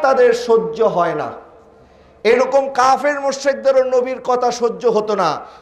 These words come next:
তারা বলতো, "ওয়াকাল আল্লাযীনা লা ইয়ালামুনা লাউলা ইউকাল্লিমুনা আল্লাহু আও তা'তিনা আয়া।" আল্লাহ কেন শুধু মুহাম্মদ সাল্লাল্লাহু আলাইহি সাল্লামের সাথে কথা বলে,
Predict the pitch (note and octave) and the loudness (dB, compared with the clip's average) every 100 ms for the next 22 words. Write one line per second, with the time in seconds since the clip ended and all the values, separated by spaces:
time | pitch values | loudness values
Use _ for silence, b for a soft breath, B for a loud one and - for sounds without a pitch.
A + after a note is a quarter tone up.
0 | B A3 C4 B3+ B3 B3+ B3+ A3+ A#3 B3+ | B 2 4 4 2 2 2 2 2 2
1 | C4+ B3+ B3 B3 B3 C4 B3+ B3 B3 C4 | 2 0 0 -2 -2 -4 -2 0 2 4
2 | C4 B3+ B3+ B3+ B3+ C4 C4+ C4+ A3+ - | 4 4 2 0 0 -2 0 -2 -2 -8
3 | B B F3 B3+ C4 C4+ B3+ C4 C4+ B3+ | B B 2 4 4 2 0 -2 -4 -2
4 | C4 C4+ C4+ C4+ C4 C4+ C#4 A#3+ C4 C4 | -6 -2 -2 -2 -2 0 0 2 2 0
5 | B3+ C4+ A#3+ A#3+ C4+ C#4+ C4+ D4 D#4 E4 | 0 -2 -2 -6 -8 -4 -2 0 2 2
6 | E4+ C#4 - - - - _ _ _ _ | 2 0 -4 -14 -20 -20 _ _ _ _
7 | _ _ _ - G3 A3+ A#3+ C4 C4 A#3+ | _ _ _ -4 -2 -2 0 0 0 -4
8 | B3+ D4+ D4 C4+ C#4 B3+ A#3+ C4 C#4 C4+ | 0 0 0 -4 -6 -4 -2 -2 -2 -4
9 | C4+ B3 A#3 A3 A3 G3 F#3 F#3+ F3+ F#3+ | -4 -6 -2 0 0 -2 -6 -8 -8 -8
10 | D#3 D#3+ D#3 D#3 C3 A2 | -8 -8 -6 -6 -8 -10